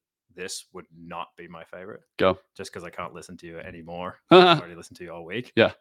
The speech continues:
Speaker 1: Um, but, um, I think my favorite one is the Journal of Arthroscopy podcast. I
Speaker 2: Cool.
Speaker 1: think they, i-, i-, it's, you know, to, to give some critical fe-, feedback, it's a little dry, right? It's, it's not an entertainment show,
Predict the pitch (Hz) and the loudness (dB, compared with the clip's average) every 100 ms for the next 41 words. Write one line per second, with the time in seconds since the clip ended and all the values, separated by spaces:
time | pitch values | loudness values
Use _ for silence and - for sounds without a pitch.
0 | - 110 101 92 98 139 127 110 - - | -6 -2 -2 -2 -2 4 4 2 -6 -20
1 | _ _ _ 120 117 110 104 127 120 127 | _ _ _ -2 2 2 0 -4 -4 -4
2 | 113 - 120 120 117 117 104 98 104 104 | -4 -4 -4 -4 -4 -4 -6 -8 -8 -8
3 | 95 90 98 - 95 90 120 131 131 135 | -8 -10 -12 -10 -10 -10 -10 -10 -12 -14
4 | _ _ - 113 113 123 139 - 104 120 | _ _ -8 -8 -4 -4 -4 -4 0 0
5 | 107 92 101 98 _ _ _ _ 85 - | 0 -8 -8 -10 _ _ _ _ -20 -20
6 | - - 131 - - - 135 113 107 113 | -20 -14 -10 -8 -10 -12 -16 -12 -12 -12
7 | _ - 127 120 120 107 135 127 135 131 | _ -12 -8 -8 -10 -6 -4 -2 -4 -2
8 | 139 135 - 135 143 143 143 113 123 117 | -2 -2 -6 -4 0 -2 -4 -12 -10 -8
9 | 107 87 98 95 92 92 95 98 117 - | -8 -8 -4 -4 -4 -4 -6 -8 -16 -18
10 | - 107 98 104 - - 98 92 92 - | -12 -10 -10 -12 -16 -12 -12 -10 -16 -18
11 | - - 104 92 90 90 | -20 -12 -8 -8 -10 -12